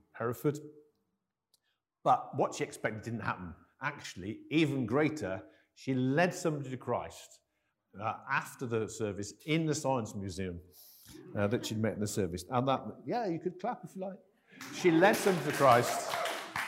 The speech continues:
Oh, thank you for your spontaneous applause. Uh,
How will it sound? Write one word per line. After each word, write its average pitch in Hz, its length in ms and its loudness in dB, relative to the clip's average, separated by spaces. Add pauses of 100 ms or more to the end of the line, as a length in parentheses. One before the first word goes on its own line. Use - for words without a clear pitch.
(240)
Oh, 147 260 12
thank 156 240 6
you 151 80 6
for 143 80 0
your 139 140 6
spontaneous 147 840 0
applause. 113 380 -8 (1400)
Uh, 139 360 4